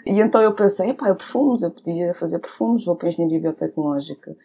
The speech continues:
Depois comecei a perceber que realmente Portugal não tem indústria de perfumes, isto não é a França. E então pensei, "Bem, eu sou vegetariana, interessa-me a defesa do ambiente,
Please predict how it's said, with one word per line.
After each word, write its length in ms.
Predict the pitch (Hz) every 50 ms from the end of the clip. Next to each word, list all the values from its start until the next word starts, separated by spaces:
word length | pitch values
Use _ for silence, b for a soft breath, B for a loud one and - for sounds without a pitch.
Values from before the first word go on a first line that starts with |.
| b b b
Depois 180 | b - 180 -
comecei 280 | - 214 208 - 202 208
a 60 | 220
perceber 360 | 220 - - - 190 208 208
que 120 | 202 -
realmente 300 | - 202 202 202 196 202
Portugal 320 | 202 - - - - 185 180
não 100 | 190 185
tem 180 | 165 - 185 185 185
indústria 340 | 175 180 175 - - 180
de 60 | 170 -
perfumes, 400 | - - - 202 196 175 156 156
isto 200 | 147 - - -
não 80 | 294
é 60 | 147
a 40 | 151
França. 460 | 156 - - 160 156 156 - - - - - -
E 280 | - - 165 160 160 160
então 220 | 156 156 - 165 151
pensei, 360 | - 165 151 - - - -
"Bem, 220 | 165 180 165 143 139 B B B B B B
eu 60 | -
sou 180 | - - 175
vegetariana, 920 | 160 - - - - 175 180 190 190 196 214 220 226 226 226 226 226 220 208 - _ -
interessa-me 560 | - 180 165 196 180 175 175 175 - 185 175
a 40 | 180
defesa 280 | 180 - 180 185 180 180
do 120 | 165 190
ambiente, 560 | 185 190 175 170 180 190 202 208 220 220 208